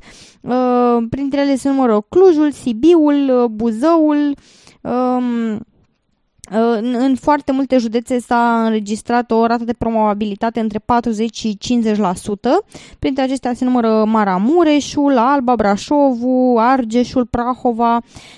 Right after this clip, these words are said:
Dar am avut și județe în care a existat o rată de promovabilitate mai mică de treizeci la sută.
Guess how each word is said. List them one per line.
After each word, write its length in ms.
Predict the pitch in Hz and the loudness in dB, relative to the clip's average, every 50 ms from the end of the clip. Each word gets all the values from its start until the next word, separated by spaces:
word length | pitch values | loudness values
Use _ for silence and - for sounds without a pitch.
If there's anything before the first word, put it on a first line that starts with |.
| - | -14
Dar 200 | - 254 302 339 339 | -8 -2 -2 0 0
am 100 | 320 302 | 0 0
avut 240 | 269 269 269 302 285 | 0 0 0 -2 -4
și 280 | - - - 294 294 285 | -6 -6 -4 -2 -2 -2
județe 540 | 262 254 214 208 254 277 - - 285 277 - - | -2 -2 -2 0 -2 -2 -2 -4 -6 -6 -4 -4
în 160 | 233 254 269 | -4 -4 -4
care 260 | 247 - 269 262 269 | -4 -4 -6 -4 -4
a 40 | 285 | -4
existat 280 | 277 247 - 269 262 277 | -4 -4 -6 -6 -4 -4
o 40 | |
rată 200 | 254 233 247 262 | -2 -2 -2 -2
de 60 | 269 277 | -4 -4
promovabilitate 720 | - 262 254 240 226 220 208 220 220 233 254 269 277 254 | -4 -2 -2 -2 -2 -4 -4 -6 -6 -6 -4 -2 -2 -2
mai 320 | - 233 240 247 247 233 233 | -2 -2 -2 0 0 0 0
mică 480 | 233 240 254 285 302 285 - 262 233 | 0 0 0 0 -2 -2 -2 -2 -2
de 180 | 226 202 226 233 | 0 0 -2 -4
treizeci 560 | 220 - - 220 226 254 240 254 269 240 - | -4 -2 -2 0 0 0 0 -2 -2 -4 -2
la 160 | 254 226 202 | -2 0 0
sută. 520 | 202 - - 226 208 196 - 220 233 311 | -2 -4 -6 -6 -6 -4 -2 0 0 0